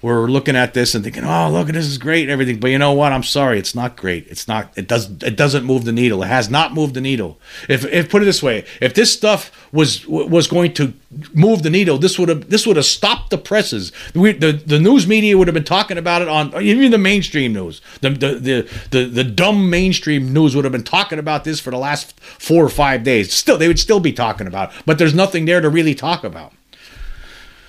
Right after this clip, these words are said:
And again, some of the stuff we already know, we already saw,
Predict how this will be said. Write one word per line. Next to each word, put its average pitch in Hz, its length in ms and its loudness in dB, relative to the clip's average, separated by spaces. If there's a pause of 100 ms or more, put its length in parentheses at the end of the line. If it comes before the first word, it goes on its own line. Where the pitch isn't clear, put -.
(300)
And 151 120 0
again, 170 240 0
some 190 180 0
of 175 60 0
the 156 80 0
stuff 156 260 -2
we 139 140 2
already 127 280 2
know, 117 200 0
we 107 200 -2
already 107 280 0
saw, 92 340 -6